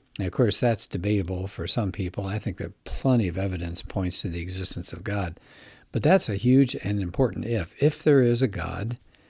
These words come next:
and if he's the Lord of the human race, in other words, if he c-, is concerned with the human race, uh, if you're a deist, you don't buy into that. You say, "God just created everything and then walked away." But he-, he-, they're the first two ifs. If there's a God, and if he's the Lord of the human race,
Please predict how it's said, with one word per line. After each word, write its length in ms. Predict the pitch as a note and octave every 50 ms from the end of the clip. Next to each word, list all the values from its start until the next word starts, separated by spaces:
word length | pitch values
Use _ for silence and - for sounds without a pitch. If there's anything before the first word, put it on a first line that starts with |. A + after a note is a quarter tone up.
| _ _ _ - - _ _ _ _ _ _ - -
and 220 | A2 G#2+ G#2 -
if 220 | D#3+ E3 E3 -
he's 180 | - D3 B2 -
the 80 | B2+ A2
Lord 260 | G#2 A#2 A#2+ A#2+ G#2+
of 100 | G2+ F2+
the 60 | F2+
human 280 | G2 C3 B2+ G2+ F2+ G2+
race, 280 | C#3+ D#3 A2+ - -
in 60 | A2
other 120 | G#2+ A2 A2
words, 120 | G2 F#2
if 160 | A2+ B2 -
he 160 | - A#2 G#2 -
c-, 120 | - D#3+ D#3 -
is 180 | - F#2+ - -
concerned 480 | - - F#2+ - - C#3 D3+ F#3+ F#3+
with 160 | D3 G#2+ -
the 80 | - G2+
human 320 | G2 G2+ F#2 F2+ F2 E2+
race, 460 | F2+ F2 - F2 F#2+ A#2+ - - - - - - _ _ _ _ _ _ _ _ -
uh, 160 | G#2 G2 F2
if 100 | F#2 -
you're 120 | - G#2 F#2
a 40 | E2+
deist, 560 | F2+ G#2 B2+ D3 B2+ F2+ F#2 G2+ - - -
you 60 | F#2
don't 220 | F2+ F#2 F2+ F2
buy 160 | E2+ E2+ E2 E2
into 260 | E2+ E2+ E2+ E2+ E2
that. 260 | E2 E2+ E2+ G2+ G#2+
You 80 | F2+ D2+
say, 220 | - - G#2 E2+
"God 300 | E2 - G2 F#2+ G2 F#2
just 260 | F2+ F2+ E2+ - -
created 400 | - - A2+ G2+ G2 G2 F#2 F2
everything 400 | F#2+ F2 F2+ F2 - - F#2+ F#2
and 100 | F#2 F2+
then 140 | E2+ D#2+ E2
walked 320 | F2+ F#2 F2 E2 - -
away." 320 | - F#2 G2 A2+ A#2 F#2+ E2+
But 300 | E2+ F#2 F#2+ F2+ - - - - - - - - - - - _ _ _ -
he-, 180 | - - - -
he-, 160 | - - A#2 D3+
they're 260 | C3 A2 A2+ B2 D3+
the 160 | D3+ A#2 F#2
first 340 | - - C3+ B2+ - - -
two 160 | - A#2+ G#2
ifs. 320 | G2+ A2+ G#2 - - -
If 140 | - A#2 A#2+
there's 220 | - D3+ D3 C#3+ D3
a 80 | C#3
God, 300 | G#2+ G2+ F2+ F2 F2+ F#2
and 60 | F#2+
if 120 | A2 C3 B2+
he's 180 | F3 C#3+ A#2+
the 80 | B2 A2+
Lord 220 | G#2+ A2 A#2 G#2+
of 40 | F#2
the 60 | F#2
human 260 | F#2+ A#2 A#2+ G#2 F#2 F2+
race, 480 | F#2+ F2+ F2 E2+ F#2+ A2 - - -